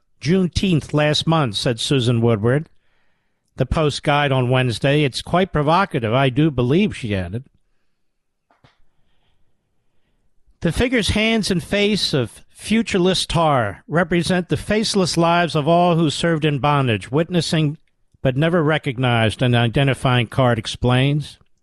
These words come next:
The, the iconoclastic artwork is just one of many jarring signs of over-the-top politicization of Jefferson's beloved home.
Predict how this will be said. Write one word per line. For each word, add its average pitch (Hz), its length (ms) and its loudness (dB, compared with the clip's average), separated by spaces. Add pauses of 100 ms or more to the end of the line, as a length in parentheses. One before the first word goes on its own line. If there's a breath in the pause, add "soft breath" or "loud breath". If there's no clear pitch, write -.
(1200 soft breath)
The, 151 200 0 (140)
the 156 160 2
iconoclastic 185 880 -2
artwork 170 600 2
is 113 420 0
just 143 320 -2
one 180 180 2
of 190 80 0
many 185 680 0
jarring 175 640 0
signs 120 580 0
of 120 140 0
over-the-top 151 640 0
politicization 135 840 0
of 107 80 0
Jefferson's 123 640 -2
beloved 110 440 0
home. 95 260 -4